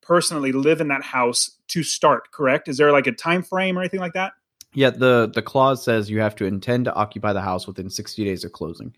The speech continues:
Speaker 2: Now, there are stipulations where, you know, you might intend to move it, to live in it. So, for example,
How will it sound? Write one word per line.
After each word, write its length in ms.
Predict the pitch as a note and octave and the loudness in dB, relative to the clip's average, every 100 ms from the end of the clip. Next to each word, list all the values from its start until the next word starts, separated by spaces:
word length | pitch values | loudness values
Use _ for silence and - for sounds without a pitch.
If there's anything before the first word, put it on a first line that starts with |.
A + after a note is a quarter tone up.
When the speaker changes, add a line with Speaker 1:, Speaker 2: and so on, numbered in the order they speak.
| _ - - _ | _ -20 -20 _
Speaker 2:
Now, 280 | G#2+ G#2 - _ _ _ - | -2 -2 -2 _ _ _ -2
there 140 | A2+ | 4
are 100 | B2+ | 4
stipulations 800 | D3+ F3+ F3 B2 C#3 - E3 E3+ | 4 -2 2 2 2 0 -6 -6
where, 500 | A2 A2+ A2 A2 G2 G2 | 0 4 4 2 0 -2
you 100 | G#2 | -2
know, 60 | |
you 160 | G#2+ A2 | 0 2
might 180 | A#2 A2 | 2 0
intend 320 | G2+ A#2 A#2+ | -2 0 2
to 40 | |
move 260 | G#2+ A2 A#2 | 2 2 0
it, 320 | A#2+ G#2 F#2 | -4 -6 -8
to 80 | A2 | -2
live 180 | G#2 G#2+ | 0 0
in 60 | |
it. 100 | B2 | -2
So, 140 | - A#2 | -2 0
for 160 | C3+ | 2
example, 540 | A#2 A#2+ B2+ A#2 F#2+ | 2 2 2 0 -2